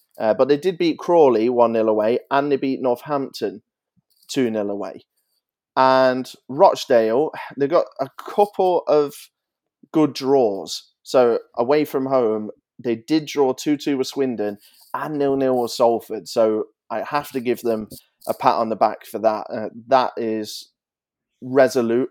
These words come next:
and two good results. But at home, they've been struggling for whatever reason. And Sutton have come into town, priced very big, and I'm kinda getting sucked in by it.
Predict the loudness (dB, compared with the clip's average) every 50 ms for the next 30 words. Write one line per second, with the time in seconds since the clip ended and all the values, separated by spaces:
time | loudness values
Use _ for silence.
0 | _ -10 -10 -10 -10 -10 -6 -4 -2 -2 -2 -2 -4 -4 -2 -6 -6 -2 0 0
1 | 0 -2 -4 -8 -14 -18 _ _ _ _ _ _ _ 0 2 4 4 2 2 2
2 | 4 4 4 4 2 -2 -4 -2 -4 -4 -4 -4 -8 -4 -4 -4 -4 -4 -6 -8
3 | -8 -12 _ _ _ _ _ -6 0 0 0 2 4 2 2 2 2 -2 0 0
4 | -2 -2 -4 -6 -8 -10 -10 -14 _ _ _ _ _ _ _ -12 -10 -8 -2 2
5 | 2 2 2 2 -4 -4 -4 -4 -2 -2 -2 -2 -4 -8 -12 -4 0 2 2 2
6 | 2 0 -2 -4 -8 -12 _ _ 0 2 2 2 2 0 -2 -6 -12 -12 _ _
7 | _ -14 -4 2 4 4 4 4 0 -2 -2 -2 -2 -2 -4 -12 -20 _ _ _
8 | _ _ _ _ _ _ _ -12 -8 -6 -6 -4 -6 -8 -10 -14 -16 -16 -18 -18
9 | -20 _ _ _ _ -20 -20 -20 _ -18 -14 -14 -12 -12 -12 -10 -8 -6 -6 -6
10 | -6 -6 -6 -6 -6 -6 -10 -8 -10 -10 -10 -10 -10 -10 -10 -10 -8 -8 -10 -10
11 | -10 -12 -14 -18